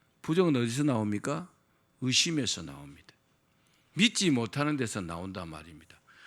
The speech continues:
하나님께서 가장 싫어하는 것이 부정이에요. 우리가 설교를 통해서 너무나 잘 알 수 있잖아요. 따라서 믿음의 말을 하고, 그리고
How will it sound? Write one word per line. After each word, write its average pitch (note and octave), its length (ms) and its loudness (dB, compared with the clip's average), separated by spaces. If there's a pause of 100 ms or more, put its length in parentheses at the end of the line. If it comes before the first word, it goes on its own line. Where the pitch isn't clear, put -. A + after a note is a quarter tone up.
(100)
하나님께서 G#3 600 -4
가장 C4+ 340 -4
싫어하는 F#3 440 -4
것이 A2 200 -6
부정이에요. C#3+ 720 -8 (960)
우리가 D#3+ 220 0
설교를 F#3 360 0
통해서 B2 300 -2
너무나 A#2+ 380 -2
잘 G#2+ 240 -6
알 F#2+ 180 -6
수 B2 140 -8
있잖아요. F2+ 460 -12 (1000)
따라서 D#3 680 2 (540)
믿음의 D3 560 6
말을 F#2+ 400 -2
하고, D3+ 600 4 (440)
그리고 G#3 560 4